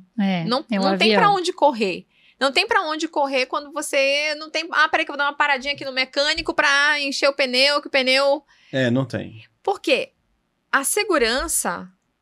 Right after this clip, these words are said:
Speaker 2: garante a vida das pessoas.
Speaker 3: Uhum.
Speaker 2: Então, eu fiz essa pergunta pra quebrar o gelo e pro-, pra poder direcionar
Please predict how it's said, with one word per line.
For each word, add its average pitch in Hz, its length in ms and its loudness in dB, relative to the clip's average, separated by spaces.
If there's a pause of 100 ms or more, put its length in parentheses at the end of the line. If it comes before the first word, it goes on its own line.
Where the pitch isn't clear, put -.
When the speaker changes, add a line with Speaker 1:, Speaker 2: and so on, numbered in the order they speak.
(160)
Speaker 2:
garante 220 1000 -4
a 254 120 0
vida 269 420 -6
das - 180 -4
pessoas. 170 600 -6
Speaker 3:
Uhum. 117 180 -8 (400)
Speaker 2:
Então, 247 140 -2
eu 247 40 -6
fiz 269 140 -8
essa 320 180 -6
pergunta 254 460 -8
pra 247 100 -8
quebrar 226 380 -4
o 262 100 -4
gelo 240 300 -6
e 262 140 -8
pro-, 277 300 -2
pra 254 180 -2
poder 262 240 0
direcionar 285 760 -2